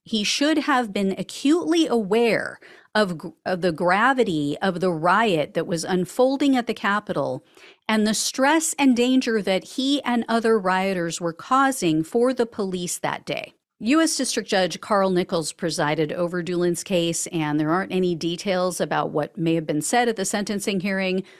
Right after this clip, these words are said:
but the judge sentenced Doolin to eighteen months in prison and three years of probation. So no fine, no restitution, um, very weak sentence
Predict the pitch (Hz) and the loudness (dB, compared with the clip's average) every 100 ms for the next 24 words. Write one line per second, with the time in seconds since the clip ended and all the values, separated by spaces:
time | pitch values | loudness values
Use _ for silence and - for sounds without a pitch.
0 | - - - 180 170 165 165 226 226 - | -20 -16 -2 2 2 0 0 2 2 0
1 | - 190 190 190 - 175 170 170 180 185 | -2 0 0 -4 -4 -4 -2 0 0 0
2 | 196 - _ _ - - 175 160 180 220 | -4 -8 _ _ -12 -4 -2 0 -2 -4
3 | - 254 226 196 202 202 196 175 156 160 | -2 0 0 0 -2 -6 -4 -2 -2 -2
4 | 156 151 - _ _ - 175 165 - 180 | -2 -2 -6 _ _ -4 -2 -2 -2 -2
5 | 160 156 147 151 143 135 139 135 - - | 0 0 -2 -6 -6 -4 -4 -4 -8 -8
6 | - _ _ _ - - 147 156 285 294 | -12 _ _ _ -6 -2 0 4 4 4
7 | 240 233 214 208 202 196 _ - 160 185 | 2 2 2 0 -2 -6 _ -8 0 2
8 | 226 226 - 214 - 156 - 170 156 156 | 4 2 0 -4 -2 -2 0 0 0 0
9 | 156 _ _ - 170 160 151 147 147 147 | -4 _ _ -6 0 2 2 2 0 -2
10 | - - 165 156 262 262 220 190 175 - | -10 -12 -6 2 2 4 0 -2 -4 -4
11 | 170 160 160 170 175 170 - | 0 0 0 -2 -2 -4 -8